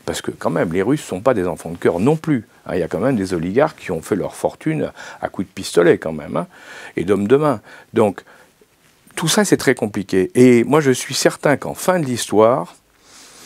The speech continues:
et, euh, il y a, il y a de grandes chances, je dis pas, pas toutes les chances, mais il y a de grandes chances pour qu'on s'aperçoive que ce n'est pas Poutine qui a fait le coup. Que c'est peut-être des Russes,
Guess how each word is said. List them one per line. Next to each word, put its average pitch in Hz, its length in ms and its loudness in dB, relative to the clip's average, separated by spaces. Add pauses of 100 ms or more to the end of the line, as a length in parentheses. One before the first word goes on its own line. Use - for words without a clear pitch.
(280)
et, 104 80 4
euh, 98 100 4
il 90 100 0
y - 60 -4
a, - 100 -6
il 123 60 2
y 120 40 8
a 113 60 6
de 104 120 0
grandes 143 300 2
chances, - 560 0 (120)
je 80 100 -16
dis 87 120 -8
pas, - 160 -14 (140)
pas 82 120 0
toutes 87 260 -12
les 101 80 -4
chances, 90 300 -6
mais 90 80 -4
il - 20 0
y 90 40 2
a 85 40 2
de 85 120 -2
grandes 127 320 2
chances 104 360 -2
pour 104 140 -4
qu'on 101 140 -2
s'aperçoive - 540 -2 (300)
que - 100 -6
ce 101 120 -2
n'est 104 140 2
pas - 160 0
Poutine 95 520 -6
qui 87 100 -6
a 80 40 -4
fait 78 160 -6
le 73 80 -10
coup. - 160 -20 (580)
Que - 100 -10
c'est 92 180 -4
peut-être 113 380 4
des 82 120 -2
Russes, 180 360 0